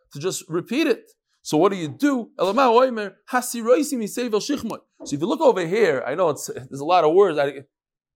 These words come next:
but right over here, Pasuk Zayin starts Hasiroisim Yisei V'Shechmai. So if this is Rosh Hashanah, you start from the red part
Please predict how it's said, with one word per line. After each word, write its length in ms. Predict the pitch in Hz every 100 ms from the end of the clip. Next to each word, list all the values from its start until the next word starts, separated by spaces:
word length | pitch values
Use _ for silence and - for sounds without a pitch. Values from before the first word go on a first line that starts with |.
| -
but 80 | 175
right 180 | 262
over 200 | 262 220
here, 100 | 220
Pasuk 320 | 196 233 208 151
Zayin 300 | 185 185 160
starts 240 | 180 165
Hasiroisim 480 | 151 156 151 170 151
Yisei 260 | 131 139
V'Shechmai. 460 | 123 117 107 - - _ _ -
So 240 | - 165 190
if 120 | -
this 140 | 294
is 80 | 269
Rosh 260 | 247 226 -
Hashanah, 200 | 254 233
you 80 |
start 320 | 170 214 202 -
from 100 | 151
the 140 | 151
red 320 | 147 233 226
part 320 | 190 170 165